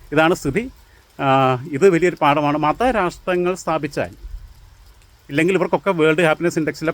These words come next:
പത്തിൻ്റെ ഉള്ളിൽ കയറാൻ പറ്റുന്ന രാജ്യങ്ങളാണ് യു എ ഇ, ബഹ്റൈൻ, ഖത്തറൊക്കെ. ഇഷ്ടം പോലെ ആളോഹരി വ-, പിന്നെ പ്രതിശീർഷ വരുമാനത്തിൽ പിന്നെ ഒക്കെ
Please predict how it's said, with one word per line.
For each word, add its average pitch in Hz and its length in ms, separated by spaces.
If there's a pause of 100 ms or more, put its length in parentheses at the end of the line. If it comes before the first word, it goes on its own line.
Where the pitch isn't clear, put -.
പത്തിൻ്റെ 190 300
ഉള്ളിൽ 175 180
കയറാൻ 165 280
പറ്റുന്ന 160 220
രാജ്യങ്ങളാണ് 160 500
യു 143 220
എ 147 100
ഇ, 170 160
ബഹ്റൈൻ, 143 500
ഖത്തറൊക്കെ. 135 440 (340)
ഇഷ്ടം 190 580
പോലെ 151 280 (1160)
ആളോഹരി 165 580
വ-, 170 180
പിന്നെ 156 280
പ്രതിശീർഷ 147 420
വരുമാനത്തിൽ 170 640
പിന്നെ 156 340
ഒക്കെ 175 320